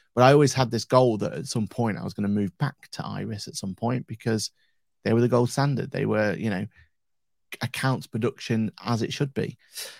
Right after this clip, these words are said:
Um, <laughs> but after this week's dealing, that's definitely not going to happen anytime soon. So Iris itself,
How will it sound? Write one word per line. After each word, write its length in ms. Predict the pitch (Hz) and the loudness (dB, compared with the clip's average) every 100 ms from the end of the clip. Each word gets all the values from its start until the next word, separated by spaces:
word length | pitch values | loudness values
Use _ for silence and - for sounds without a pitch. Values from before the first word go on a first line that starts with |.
| _ _ | _ _
Um, 480 | 113 123 120 117 - | 6 8 6 4 -2
<laughs> 80 | _ | _
but 200 | - - | -2 4
after 440 | 127 127 117 - 113 | 6 6 2 0 2
this 440 | 123 120 - - 98 | 4 4 0 -8 -2
week's 300 | 110 - - | -2 -2 -2
dealing, 500 | 120 123 113 110 131 | 0 0 -2 -6 -8
that's 240 | - - - | -16 -20 -14
definitely 460 | - - - - 135 | -14 -14 -12 -6 -4
not 180 | - - | -6 -8
going 340 | - 120 123 131 | -8 -6 -6 -6
to 120 | 127 | -8
happen 460 | 117 135 - 123 - | -8 -10 -6 -8 -6
anytime 500 | - 123 - 113 110 | -8 -8 -8 -8 -6
soon. 380 | - 135 113 - _ - - - _ | -2 -2 -4 -12 _ -20 -20 -20 _
So 140 | - 151 | 8 10
Iris 320 | 185 180 - | 10 8 2
itself, 520 | 160 170 147 110 - | 0 4 4 2 -6